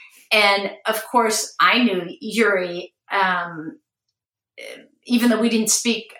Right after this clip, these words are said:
each other's language that well, I obviously knew who he was and his personality. And Yuri was a man of very few words. And you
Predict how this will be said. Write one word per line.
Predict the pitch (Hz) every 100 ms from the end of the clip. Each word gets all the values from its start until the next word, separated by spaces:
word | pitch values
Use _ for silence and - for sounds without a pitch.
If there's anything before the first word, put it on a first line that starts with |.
| -
each | 220 214
other's | 233 196 208
language | 247 277 269 247
that | 220 - 196
well, | 208 202 - - _ _ _
I | 214 214 -
obviously | 233 226 - 220 214
knew | 220 262 240
who | - 254
he | 226
was | 202 214 214 202 208
and | - 202
his | 196
personality. | - 214 202 196 220 214 208 190 190
And | 196
Yuri | 202 233 233
was | 202 208
a |
man | 190 202 190
of | 180
very | 214 220 220
few | - - 240 240
words. | 202 208 196 165 - - - - - _
And | - 202
you | 214